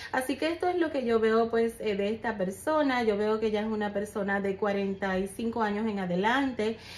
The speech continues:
Esta persona puede ser de una raza completamente diferente, pues, a la tuya. Si por lo, si, si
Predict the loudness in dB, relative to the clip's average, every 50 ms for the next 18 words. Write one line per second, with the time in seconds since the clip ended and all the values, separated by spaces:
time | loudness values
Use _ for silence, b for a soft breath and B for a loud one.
0 | B B B 0 0 0 2 0 0 0 0 0 -2 -2 -4 -2 0 2 2 2
1 | 2 2 2 4 4 4 4 2 0 0 -2 0 2 2 2 2 2 2 0 2
2 | 2 4 2 4 2 -2 -2 -2 -2 0 0 0 0 0 0 0 2 0 0 0
3 | -2 -2 -2 -4 -4 -4 -2 -2 0 -2 -2 -4 -2 -4 -2 0 0 0 0 -2
4 | -2 -4 -6 -4 -2 0 4 4 4 4 2 B B B B B B B 0 0
5 | 2 6 6 4 6 8 8 8 8 8 8 4 2 -4 -4 -2 -2 -2 -2 -4
6 | -6 -4 0 0 0 2 2 0 0